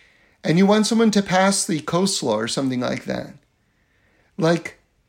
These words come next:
would you think to pray to God for the coleslaw before you,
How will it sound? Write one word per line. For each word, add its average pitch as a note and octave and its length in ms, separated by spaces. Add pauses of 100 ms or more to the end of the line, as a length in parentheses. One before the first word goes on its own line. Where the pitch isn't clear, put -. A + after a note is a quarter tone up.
(360)
would F3+ 220
you G#3 120
think C4 360
to G3 100
pray G#3 440
to G#3 120
God F3 320
for G#3+ 120
the F3+ 100
coleslaw A3+ 680 (100)
before G3+ 680 (420)
you, E3 420